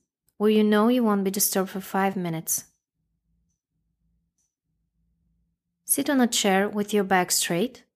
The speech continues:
or lie down on your bed, yoga mat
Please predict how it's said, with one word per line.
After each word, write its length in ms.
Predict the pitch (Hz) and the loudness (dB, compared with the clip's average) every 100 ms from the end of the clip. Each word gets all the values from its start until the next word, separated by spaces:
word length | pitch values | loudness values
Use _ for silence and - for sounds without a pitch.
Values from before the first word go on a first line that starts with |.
| _ _ _ _ _ _ _ _ _ - | _ _ _ _ _ _ _ _ _ -2
or 140 | 277 | 0
lie 240 | 240 208 202 | 4 4 4
down 340 | 196 185 185 | 4 2 2
on 80 | 180 | 0
your 160 | 175 175 | -2 -2
bed, 440 | 175 175 285 - _ _ _ _ | 0 0 -2 -6 _ _ _ _
yoga 320 | - 180 170 196 | -6 -4 0 2
mat 400 | 220 262 294 | 2 0 -4